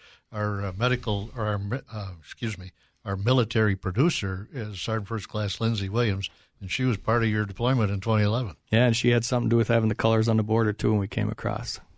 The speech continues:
Speaker 1: And, uh, I recall she was out in front with you when you were out on those five K runs.
Speaker 2: Yeah, the colors are heavy with all those battle streamers going back to eighteen sixty-one, and, uh, she, uh,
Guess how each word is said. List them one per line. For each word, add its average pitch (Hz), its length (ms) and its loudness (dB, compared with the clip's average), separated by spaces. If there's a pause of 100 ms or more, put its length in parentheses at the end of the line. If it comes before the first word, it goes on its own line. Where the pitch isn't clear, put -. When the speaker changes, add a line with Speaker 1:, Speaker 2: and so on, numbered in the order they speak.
(540)
Speaker 1:
And, 107 280 -6
uh, 104 340 0
I 120 80 0
recall 110 380 -2
she - 180 -4
was 104 200 -2
out 110 160 -2
in 104 80 -14
front 120 300 -4
with 110 200 -8
you 120 140 0
when 117 140 -2
you 107 80 -4
were 113 100 0
out 110 120 4
on 107 120 0
those 107 160 -6
five 117 280 -2
K 120 160 0
runs. 113 440 -2 (380)
Speaker 2:
Yeah, 120 100 4
the 123 100 4
colors 135 380 4
are 120 80 4
heavy 127 240 4
with 113 160 2
all 113 100 4
those 110 160 2
battle 113 300 2
streamers 110 360 2
going 110 220 0
back 107 220 0
to 117 80 0
eighteen 107 320 0
sixty-one, 104 720 -2 (100)
and, 101 300 -4
uh, 101 200 -4 (480)
she, 110 360 4
uh, 98 180 0